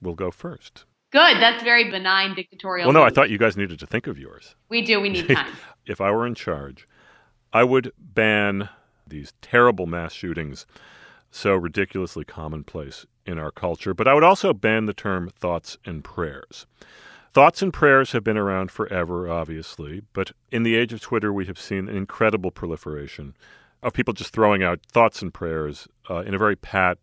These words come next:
Speaker 1: and sort of thrown off way. And I think it diminishes and cheapens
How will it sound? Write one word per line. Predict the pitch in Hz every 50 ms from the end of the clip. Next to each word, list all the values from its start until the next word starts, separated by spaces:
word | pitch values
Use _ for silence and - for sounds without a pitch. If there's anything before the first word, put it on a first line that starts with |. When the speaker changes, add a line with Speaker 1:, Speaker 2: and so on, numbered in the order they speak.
| _ _ _ _ _ _ _ -
Speaker 1:
and | 90 82 76
sort | - - 80
of | 78
thrown | _ - 101 95 92 87
off | 82 80 78 -
way. | - 76 71 71 69 71 - _ - - - _ _ _
And | - 95
I | 92 87
think | - 95 87
it | 87
diminishes | - 90 90 98 98 95 - - - 87 80
and | 92 80 80
cheapens | - - 90 78 - 87 80 76 71 69 -